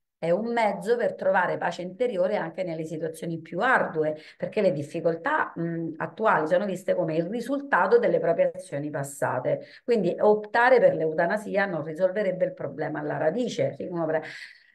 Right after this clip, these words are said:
prendo fiato quei cinque minuti, ma poi comunque continuo, no? Perché le cause profonde delle sofferenze rimangono inalterate e si ripresenterebbero in future esistenze, quindi tanto vale che lo facciamo qua tutto sto lavoro.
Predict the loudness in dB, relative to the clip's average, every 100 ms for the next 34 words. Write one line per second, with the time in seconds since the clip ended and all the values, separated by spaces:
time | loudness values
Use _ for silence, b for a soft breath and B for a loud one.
0 | B 2 2 4 2 4 4 4 2 0
1 | -2 0 2 0 -2 -6 -4 -2 0 -2
2 | -2 -4 -2 -2 -4 -6 -4 -4 -2 -2
3 | -2 -2 0 2 2 2 2 2 0 -2
4 | -6 -4 -2 -2 -4 -6 -2 0 0 -2
5 | -4 -2 -2 0 0 0 -2 -2 0 4
6 | 4 4 2 -2 -4 -6 -6 -4 -4 -2
7 | 0 0 2 0 0 0 -2 -4 -6 -2
8 | -2 -2 -6 0 2 2 0 -2 -2 -2
9 | -2 -2 0 2 2 0 -4 -6 -6 -6
10 | -4 2 2 0 -6 -8 -8 -4 -2 0
11 | -2 -4 -6